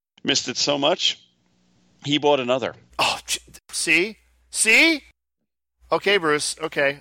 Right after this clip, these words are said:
Speaker 2: Okay, let's do it. Your top three Data East games.
Speaker 1: Top three Data East games?
Speaker 2: We'll do three.
Speaker 1: Okay, well, let's go to the list. I have to look. I know number one is gonna be, but
Speaker 2: Mm,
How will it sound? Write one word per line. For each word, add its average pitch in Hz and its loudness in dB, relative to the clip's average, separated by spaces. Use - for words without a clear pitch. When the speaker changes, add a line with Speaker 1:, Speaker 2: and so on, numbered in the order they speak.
Speaker 2:
Okay, 156 -2
let's 160 0
do 165 2
it. 110 0
Your 135 -2
top 190 2
three 170 0
Data 147 2
East 135 -4
games. 98 -6
Speaker 1:
Top 110 0
three 120 -6
Data 127 -2
East 135 -6
games? 180 -2
Speaker 2:
We'll 131 -2
do 135 -2
three. 110 -6
Speaker 1:
Okay, 113 -4
well, 95 -8
let's 107 -6
go 117 -4
to 104 -4
the 101 -2
list. - -4
I - -4
have 87 -4
to 78 -8
look. - -6
I 104 0
know 98 -2
number 90 -8
one 104 -2
is 90 -8
gonna 65 -18
be, 82 -6
but 78 -2
Speaker 2:
Mm, 123 -4